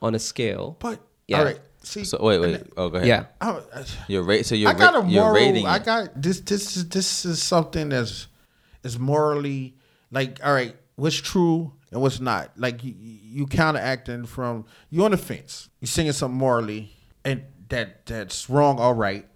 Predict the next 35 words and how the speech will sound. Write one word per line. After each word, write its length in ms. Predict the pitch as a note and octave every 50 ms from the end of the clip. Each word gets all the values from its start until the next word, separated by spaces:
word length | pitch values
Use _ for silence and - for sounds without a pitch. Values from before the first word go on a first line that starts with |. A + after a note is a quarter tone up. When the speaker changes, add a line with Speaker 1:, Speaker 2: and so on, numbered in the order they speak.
| _ _ _ _ _ -
Speaker 2:
and 160 | B2+ C3 A#2
then 420 | C3 B2+ B2 A#2+ A#2+ A#2+ A#2+ - _ _ _ _ _ _ _ _ _ _ _ -
you're 160 | A#2+ C3 C3
doing 300 | A#2 C3+ C#3+ C#3 C3+ B2+
an 80 | A2+ -
action 720 | - B2+ C#3 C#3 C3+ C3+ - - - C3 B2+ B2 A#2+ A2+ - - _ -
or 300 | A#2+ A#2 A#2 A#2 A2+ G#2
fact. 580 | - - - D#3+ A#2 G2 F#2 - - - - - - - -
Speaker 1:
Mm-hmm. 360 | A2+ G#2 G2 G2+ G#2+ G2 A2+ C#3
Speaker 2:
Like, 220 | - C#3+ D3 C3+ - - - - - -
it, 160 | - C3 -
it's 180 | - D3 - -
a 60 | B2+
difference 380 | B2 - G3+ C4 - F#3+ E3+ -
from 160 | - C#3+ B2+
a 80 | A#2
fact 480 | - - B2+ A#2+ G#2+ G2+ F2+ - _ -
and 380 | B2 B2+ A#2 A#2 A2+ A2 A2+ - _ _ _ _ _ _ -
mo-, 200 | A#2 B2 C#3 C#3+
moral 420 | C3+ B2+ C3+ C#3 C#3+ C3 A#2+ A#2
standards. 720 | A2+ - - - D3 E3+ E3 A#2+ A#2 A2+ - - - - _ - -
Speaker 1:
I 100 | C3 C#3
study 260 | C3+ - E3 D3+ C#3
theology 580 | C#3 - B2+ A#2 A2 G#2+ G#2+ A2 G#2 G#2 G#2+
because 340 | G#2 G2 G#2+ - - G#2 F#2+
I, 100 | G#2+ G2
I 100 | G2 F#2+ - -
Speaker 2:
It's, 200 | - F3 F#3+ F#3
Speaker 1:
just 100 | - D#3
Speaker 2:
oh, 80 | F3 F#3
Speaker 1:
love 180 | F#3+ A2+ A2+
Speaker 2:
my, 80 | A#2 A2+
Speaker 1:
that 180 | A2 A2 - -
Speaker 2:
am 60 | A#2
I 40 | A2+